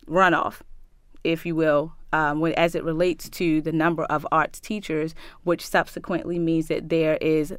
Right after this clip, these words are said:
less offering of the arts across the city. So part of what my job is to do, and I'm grateful for it, is to be able to take a look at our arts community and everything that we have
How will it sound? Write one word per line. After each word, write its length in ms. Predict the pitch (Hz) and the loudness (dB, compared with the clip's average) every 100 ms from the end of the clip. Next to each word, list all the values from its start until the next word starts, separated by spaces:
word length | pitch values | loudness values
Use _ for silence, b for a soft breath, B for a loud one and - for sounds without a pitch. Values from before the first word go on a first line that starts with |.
| - | -8
less 420 | 160 165 151 - - - | 0 0 0 -6 -4 2
offering 440 | 160 165 156 156 | 4 2 -2 -2
of 160 | 147 156 | -2 -4
the 160 | 151 151 | -2 2
arts 320 | 147 - - - | 0 0 -10 -8
across 460 | 147 151 143 147 | -6 -2 -2 -2
the 140 | - 147 | -10 -6
city. 440 | - 160 - - B B B B | -2 -2 -2 -10 B B B B
So 280 | - 170 160 | 0 2 2
part 340 | - 185 190 | 6 6 6
of 260 | 180 175 170 | 4 2 2
what 180 | 160 - | 0 2
my 180 | 165 196 | 4 2
job 360 | 170 147 151 | 2 0 0
is 120 | 151 156 | -2 -4
to 140 | - | -2
do, 260 | 160 156 151 | 0 0 0
and 140 | 147 | -2
I'm 240 | - 151 156 | -2 -2 2
grateful 400 | 170 208 - 156 | 2 2 0 -4
for 280 | 143 151 156 | 0 0 0
it, 80 | |
is 140 | - 160 | -2 -2
to 100 | 170 | -2
be 200 | 160 160 | 0 0
able 260 | 165 160 160 | 0 -2 -2
to 320 | - 151 156 | 0 2 2
take 260 | - 190 | 0 -2
a 60 | 165 | 0
look 360 | 165 190 233 185 | 0 0 0 2
at 280 | 160 160 - | 2 2 2
our 200 | 147 - - | 4 4 4
arts 280 | 156 - | 2 0
community 760 | - 175 170 170 185 - 233 302 - - - - - - - - - - | -8 -2 0 0 -2 -2 -2 -2 -6 -20 -18 -18 -20 -20 -20 -20 -6 2
and 160 | 170 165 | 2 4
everything 460 | 175 185 220 196 190 | 2 2 2 0 0
that 180 | 180 165 | 0 0
we 140 | 175 | 0
have 560 | 180 202 160 151 151 | 0 2 2 0 4